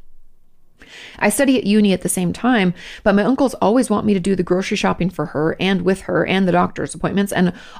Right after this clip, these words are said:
all of that, while they have no other obligations. And it leaves me just burnt out because I have a lot of, a lot less time for uni, work, and hardly no time for myself.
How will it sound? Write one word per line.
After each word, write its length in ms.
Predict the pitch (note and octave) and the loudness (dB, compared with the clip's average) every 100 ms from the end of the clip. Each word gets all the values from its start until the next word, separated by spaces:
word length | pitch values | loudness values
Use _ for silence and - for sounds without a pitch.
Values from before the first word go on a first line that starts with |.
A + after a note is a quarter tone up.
| - | 0
all 320 | F#3+ A3+ A#3 | 4 4 4
of 80 | E3 | 2
that, 260 | C#3 - - | -2 -4 -2
while 440 | F#3 A3 F#3 F3+ | 0 2 2 2
they 200 | F3+ F#3 | 2 2
have 240 | A#3 F#3+ E3+ | 2 0 0
no 260 | D#3+ G#3 - | 2 2 2
other 240 | D#3+ - | 0 -2
obligations. 600 | D3 - - - - D#3+ | -4 -6 -6 -8 -8 -6
And 100 | D#3+ | -4
it 80 | - | -2
leaves 240 | B3 A3+ | -2 0
me 100 | F#3+ | -2
just 200 | F#3 - | -4 -2
burnt 220 | D#3+ A3 | -2 0
out 160 | - - | -2 -4
because 220 | - F#3 | -4 -4
I 40 | - | -4
have 160 | E3 | -2
a 40 | D#3+ | -2
lot 200 | D#3 D#3+ | 0 0
of, 140 | G#3 - - - | -2 -8 -20 -6
a 80 | - | 0
lot 180 | F3+ - | 0 0
less 160 | A#3 - | -2 -2
time 220 | D#3+ E3 | -6 -4
for 140 | G#3 | -2
uni, 380 | G3+ F#3+ D#3 F3+ | -2 0 0 -2
work, 340 | A3 D#3 E3+ - | 0 -2 -2 -4
and 120 | E3+ | -4
hardly 380 | F3+ F#3+ G3+ F#3 | -2 0 0 0
no 240 | F3 F#3+ | 0 -2
time 220 | - C#3+ | -4 -10
for 120 | - | -6
myself. 520 | C#3 - - G#2+ - | -6 -6 -2 -4 -4